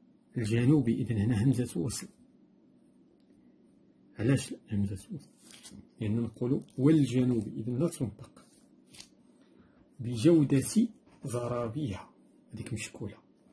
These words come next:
إذا غادي نمشيو ه-، هنايا، "حافظت على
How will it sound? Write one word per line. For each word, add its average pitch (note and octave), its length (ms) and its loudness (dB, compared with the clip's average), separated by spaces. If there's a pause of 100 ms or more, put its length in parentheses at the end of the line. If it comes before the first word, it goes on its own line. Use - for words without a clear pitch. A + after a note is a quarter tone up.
(720)
إذا A#2+ 160 -6
غادي C3+ 180 2
نمشيو F3 360 0
ه-، A2+ 220 -4
هنايا، A2 280 -6
"حافظت C3+ 920 -6
على C3+ 520 -6